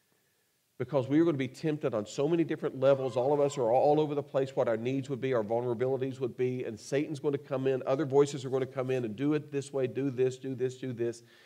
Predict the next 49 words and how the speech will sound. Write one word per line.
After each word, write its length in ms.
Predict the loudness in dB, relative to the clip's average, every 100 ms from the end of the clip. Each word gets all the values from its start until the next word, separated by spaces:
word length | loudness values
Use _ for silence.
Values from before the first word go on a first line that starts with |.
| -20 -6
And 140 | -2
what 160 | 2 2
we 140 | 4
need 220 | 4 4 4
to 80 |
hear 340 | -4 0 2 0
is 140 | -2
to 80 | -6
be 140 | -4
able 180 | -4 -4
to 60 | -6
say, 160 | -4
you 100 | -4
know, 80 | -4
"God, 340 | -4 -2 -2 -2
speak 360 | -2 0 2
and 120 | -2
hear 180 | -4 -4
your 320 | -4 -2 -2
voice." 440 | -2 -4 -4 -6 -10
We 160 | -6
used 340 | -2 0 0 0
a, 240 | -2 -2 -6
a, 100 | -6
a 140 | -6 -8
passage 400 | -4 -4 -6 -12
of 60 |
Scripture 320 | -12 -10 -8
a 60 | -8
couple 260 | -8 -8 -8
of 60 |
weeks 240 | -8 -8 -6
ago 340 | 0 2 0 -4 -20 -20 _
where 120 | -2 0
God 320 | 2 2 0
tells 240 | -2 -2
us 140 | -4 -6
in 80 |
the 40 | -4
book 200 | -2 -2
of 100 | -2
James, 340 | 0 0 0
"If 140 | -6 -10
you, 140 | -8
anyone 400 | -4 -2 -2 -2
lacks 300 | -2 -6 -6
wisdom, 340 | -6 -6 -6 -4
let 200 | -2
him 100 | -2